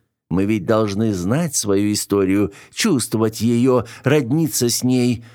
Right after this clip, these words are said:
впитывать в себя, верно?" "Мы очищаемся от этого, становимся лучше", с важностью заметил Фридрих.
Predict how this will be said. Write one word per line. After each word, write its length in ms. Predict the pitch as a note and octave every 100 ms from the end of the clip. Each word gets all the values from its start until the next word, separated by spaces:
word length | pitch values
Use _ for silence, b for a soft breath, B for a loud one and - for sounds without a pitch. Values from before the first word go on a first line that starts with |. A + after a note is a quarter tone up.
| B
впитывать 640 | - - F3+ - D3+ D3
в 80 | C#3+
себя, 480 | - D#3+ A#2+ A#2 G2+
верно?" 720 | F2 A#2+ C#3 D#3 F3+ C3+ A2+ - _ _ _ -
"Мы 280 | - B2+ G#3
очищаемся 960 | - D#3 D#3 - E3+ F#3+ F3+ C#3+ D#3+
от 120 | C3 A2
этого, 360 | F#2+ D2+ -
становимся 800 | - F#2 G#2 E3 F#3 E3+ C3 C#3+
лучше", 540 | C#3 E3 F3 - G2 b b b b
с 100 | -
важностью 500 | E2+ D#2 D#2+ D#2 D#2+
заметил 400 | E2+ D#2+ D2+ D#2+
Фридрих. 540 | D2+ E2+ C#2+ - -